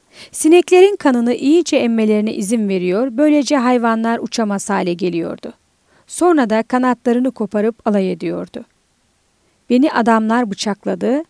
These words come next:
leoparlar ısırdı, aslanlar pençe attı. Siz kim oluyorsunuz da beni rahatsız ediyorsunuz?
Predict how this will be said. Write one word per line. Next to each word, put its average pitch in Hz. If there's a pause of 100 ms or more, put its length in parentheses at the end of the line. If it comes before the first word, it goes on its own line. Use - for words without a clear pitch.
(280)
leoparlar 226
ısırdı, 202 (460)
aslanlar 277
pençe 233
attı. 196 (840)
Siz -
kim 302
oluyorsunuz 330
da 247
beni 226
rahatsız 214
ediyorsunuz? 190